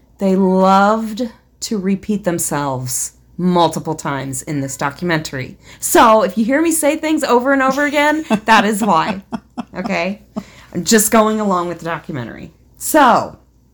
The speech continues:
Speaker 1: uh, starts off with a news report showing the crash site of Flight four oh one, uh, wreckage and bodies scattered over a one-mile radius. The aircraft virtually completely disintegrated.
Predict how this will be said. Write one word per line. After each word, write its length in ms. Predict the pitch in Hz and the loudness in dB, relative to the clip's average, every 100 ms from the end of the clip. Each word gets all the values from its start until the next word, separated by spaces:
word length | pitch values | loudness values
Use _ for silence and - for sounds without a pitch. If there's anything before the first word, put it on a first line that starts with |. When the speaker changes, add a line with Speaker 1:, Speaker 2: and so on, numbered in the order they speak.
| - _ - - - - | -20 _ -20 -20 -20 0
Speaker 1:
uh, 180 | 233 233 | 4 4
starts 340 | 233 339 370 | 4 -2 -2
off 380 | - 240 247 247 | 0 4 2 0
with 120 | 240 | -2
a 40 | 220 | 0
news 300 | 226 285 262 | 2 2 0
report 500 | 302 302 285 269 233 | -4 -4 0 2 0
showing 400 | - 233 233 240 | -2 0 0 0
the 60 | 214 | -2
crash 400 | - 220 214 - | 0 0 0 -2
site 340 | 226 214 208 | 0 0 -2
of 100 | 190 | -6
Flight 280 | 190 185 180 | -6 -4 -4
four 260 | - 185 185 | -4 0 2
oh 80 | 240 | 2
one, 520 | 240 165 139 180 220 _ _ _ _ | 0 -2 -4 -6 -8 _ _ _ _
uh, 220 | - 175 170 | 0 2 2
wreckage 380 | 202 202 214 190 | 2 0 -2 2
and 140 | 196 | 2
bodies 380 | 190 185 180 190 | 4 2 0 -4
scattered 440 | - 196 180 190 | -2 0 0 0
over 320 | - 180 175 170 | -2 -2 -2 -2
a 100 | 165 | -2
one-mile 680 | 170 170 202 190 175 175 180 | -2 0 2 2 0 -2 -2
radius. 760 | 170 151 143 151 233 - - - _ _ - - _ - | -4 -6 -6 -4 -4 -6 -8 -12 _ _ -20 -20 _ -6
The 160 | 208 | -2
aircraft 600 | 208 240 240 269 233 226 - | 2 2 0 0 2 0 -2
virtually 800 | 180 190 190 196 185 175 170 160 | 0 0 0 -4 -2 -2 -2 -4
completely 640 | 180 160 - 165 - 156 | -8 -10 -4 -4 -2 -4
disintegrated. 880 | 147 139 151 120 123 95 - - | -2 -4 -4 -6 -8 -10 -10 -16